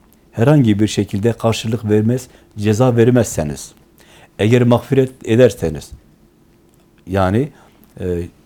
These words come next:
o yanlışı, o düşmanlığı yapmamış gibi muamele ederseniz, Allah gafur ve rahimdir dedi. Evet, Allah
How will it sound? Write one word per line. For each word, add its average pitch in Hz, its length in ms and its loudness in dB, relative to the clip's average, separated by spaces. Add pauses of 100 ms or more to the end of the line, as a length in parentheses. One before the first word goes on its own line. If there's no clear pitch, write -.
(440)
o 123 160 4
yanlışı, 107 520 0
o 135 180 0
düşmanlığı 113 440 0
yapmamış 113 580 0
gibi 110 240 0
muamele 107 540 2
ederseniz, 127 600 0 (2000)
Allah 117 420 2
gafur 110 400 2
ve 104 100 2
rahimdir 90 520 -4
dedi. 76 160 -12 (1200)
Evet, - 200 -14 (200)
Allah 95 360 -2